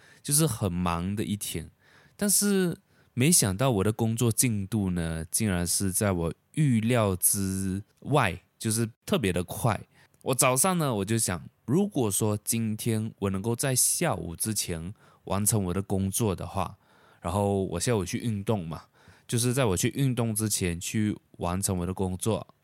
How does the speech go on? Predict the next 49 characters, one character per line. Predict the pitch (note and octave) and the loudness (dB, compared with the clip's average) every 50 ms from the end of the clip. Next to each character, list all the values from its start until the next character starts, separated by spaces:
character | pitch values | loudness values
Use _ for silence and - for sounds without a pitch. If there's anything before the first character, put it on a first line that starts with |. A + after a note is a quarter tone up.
| _ _ | _ _
那 | A2+ A#2 A2+ | -2 0 0
我 | F#2+ F2 E2+ - - | 0 0 -2 -2 -2
今 | - - G#2+ G#2 G#2+ A2 | 0 0 0 0 0 -2
晚 | G#2 E2 D#2 C2+ - - | -2 -4 -4 -6 -10 -10
就 | - - A#2 G#2+ F#2+ F2+ | -6 -2 0 0 2 0
录 | E2+ - G2 A#2+ B2+ A2+ F#2 - | 0 -2 -2 0 0 0 0 -2
一 | - A#2+ | -2 -2
集 | G#2+ - F2 D#2+ | -2 -2 -4 -6
podcast， | - - F#2 - - - G#2 F#2 - - - - | -6 -6 -6 -6 -4 -2 -2 -2 -2 -4 -6 -8
可 | - - G2 | -8 -6 -4
能 | F#2+ G#2+ | -2 -2
也 | A2 G2+ F2+ | 0 -2 -2
给 | - - G2 F#2+ F2+ | -2 0 0 0 0
自 | E2+ - B2+ | 0 -2 -2
己 | A#2 A2 F2+ E2 _ | 0 0 -2 -2 _
打 | - F2 E2 F2 G#2+ | -6 -4 -2 -2 -2
一 | |
点 | A#2 G#2 F#2 E2+ E2 - | 0 -2 -2 -4 -4 -2
鸡 | - - A2 G#2+ G#2+ | 0 2 2 4 4
血， | - - - G2 E2 - - _ _ _ _ _ _ _ _ _ | 2 2 0 0 -2 -2 -6 _ _ _ _ _ _ _ _ _
就 | - - G2+ | -6 -2 -2
是 | F#2 - - G#2 G2 F#2+ F#2 F#2 | 0 0 0 -2 -2 -2 -2 -4
不 | - - A2+ | -4 -2 0
要， | A2 G#2 G2+ G2 F#2+ F#2 F#2 F#2 F#2 F2+ F2 E2+ E2+ - - _ - | 2 2 4 4 4 2 2 2 2 2 0 -2 -4 -10 -16 _ -2
不 | - | 0
要 | F3 D#3+ D3+ | 0 2 2
再 | D3 D#3+ D3+ C#3+ C#3 C#3 C3 B2+ | 2 2 2 2 2 2 2 0
拖 | - - - A#2 G#2+ G2+ G#2 F#2+ | -2 -4 -4 0 0 2 2 0
了， | E2 E2 D#2+ - - _ _ | -2 -4 -8 -14 -18 _ _
不 | - D3 | -4 -2
要 | D#3 C#3+ | -2 -2
再 | C3+ D3+ C3+ | 0 -2 -2
浪 | B2+ C3 B2+ B2 A#2 | 0 0 0 -2 -2
费 | A#2 B2 A2+ | 0 0 0
时 | G#2+ - - - F2+ E2+ | 2 2 0 0 -2 -4
间 | D#2+ - F2+ E2 E2 | -4 -4 -4 -4 -6
了。 | E2 - - _ - | -8 -10 -14 _ -10
你 | - G#2+ A2+ G#2+ | -4 -2 -2 -2
讲 | G2 - G#2+ G2 F#2+ F#2 F#2 F2+ | 0 0 -2 -2 -2 -2 -4 -4
说 | F2+ - - A#2+ A2+ A2 A2 A2 A2 A2 - - - - - - - _ _ - | -4 -2 0 0 2 2 0 0 -2 -4 -8 -14 -20 -20 -20 -20 -20 _ _ -6
会 | - C#3+ C3+ B2 A#2+ A2+ A2 G#2 | 0 2 2 4 4 4 2 2
去 | - - - A#2+ | 0 -2 -2 -2
update， | - - G2+ G2+ - - A2+ G#2+ D2 A#1+ - | -2 -2 -4 -4 -2 0 0 0 0 -2 -6
会 | - - B2 | -4 -4 -2
去 | G#2+ - - A#2+ A2+ A2 A2 | -2 -2 -2 0 0 0 0
做 | - - - A#2+ G#2 | -2 -2 0 0 0
podcast， | F#2+ G2+ G2 - - G#2 G2+ G2 - - | 2 0 -2 -2 0 0 0 0 0 -2
但 | - A#2+ A#2 G#2+ | 0 0 2 2
是 | - - - A#2+ A2+ G2+ - | 2 2 4 2 2 2 0